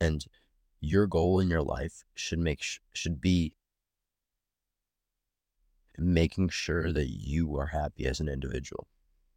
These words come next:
I, I truly believe this, because you shouldn't let other people's dreams and happiness and their own goals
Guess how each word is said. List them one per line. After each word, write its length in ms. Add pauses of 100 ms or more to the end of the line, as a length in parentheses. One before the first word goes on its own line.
(300)
I, 160
I 120
truly 300
believe 320
this, 200
because 380 (960)
you 160
shouldn't 500 (480)
let 260
other 160
people's 360
dreams 400
and 100
happiness 720
and 220
their 200
own 180
goals 540